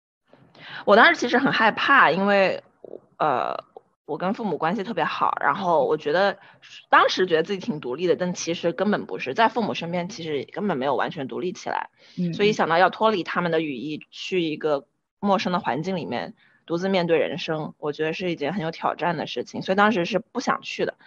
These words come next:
Speaker 1: 但是，
Speaker 2: 嗯。
Speaker 1: 对独自面对人生的恐惧，相比于 <laughs> 对国内高考准备的恐惧，<laughs>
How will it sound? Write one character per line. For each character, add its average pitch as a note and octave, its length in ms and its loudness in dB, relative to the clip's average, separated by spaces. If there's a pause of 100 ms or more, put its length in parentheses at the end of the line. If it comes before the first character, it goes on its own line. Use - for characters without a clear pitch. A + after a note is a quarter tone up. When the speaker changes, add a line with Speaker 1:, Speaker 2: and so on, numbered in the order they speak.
(160)
Speaker 1:
但 F4+ 200 8
是， - 320 4 (360)
Speaker 2:
嗯。 G3 300 4 (420)
Speaker 1:
对 A#3 580 6 (140)
独 G3+ 220 8
自 B3 220 0
面 C4 200 8
对 A3+ 100 8
人 F3 200 6
生 A#3 100 0
的 G#3 80 2
恐 - 260 -2
惧， - 440 -4 (240)
相 B3+ 280 2
比 F3+ 200 2
于 C#3 220 0
<laughs> - 800 -6
对 F4 160 4
国 - 300 8
内 A3+ 160 8
高 G#3+ 140 8 (120)
考 G3 300 10
准 F#3+ 240 2
备 A#3 160 6
的 D#4+ 140 8
恐 F#4+ 260 2
惧， E4+ 240 0 (360)
<laughs> - 280 -8